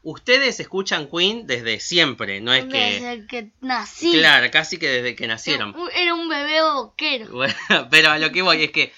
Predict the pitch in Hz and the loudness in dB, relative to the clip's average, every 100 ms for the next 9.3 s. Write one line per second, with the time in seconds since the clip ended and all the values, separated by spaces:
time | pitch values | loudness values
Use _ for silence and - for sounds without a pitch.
0 | - 175 170 175 208 247 226 202 196 214 | -4 -4 -2 -2 0 0 0 -4 -2 -2
1 | 196 190 156 151 151 151 156 196 208 - | 0 0 0 0 0 -2 -4 -4 -4 -6
2 | 160 - 180 160 147 131 - 117 131 147 | 2 4 6 2 0 -2 -2 0 0 0
3 | 139 120 107 104 95 _ _ 269 285 320 | -2 -2 -2 -8 -14 _ _ -10 -2 -2
4 | 320 370 330 330 349 269 240 240 254 240 | 4 6 6 4 -4 -6 -4 -4 -8 -8
5 | 214 _ _ _ _ 247 233 226 233 220 | -10 _ _ _ _ -10 -10 -10 -16 -16
6 | 233 214 214 226 233 233 233 226 226 220 | -16 -16 -16 -16 -14 -12 -12 -12 -14 -16
7 | 220 120 _ 233 240 247 226 240 247 254 | -18 -20 _ -20 -14 -12 -12 -12 -8 -8
8 | 240 240 - 240 233 254 247 240 226 - | -8 -12 -14 -16 -14 -14 -12 -14 -16 -10
9 | 311 285 294 | -8 -8 -10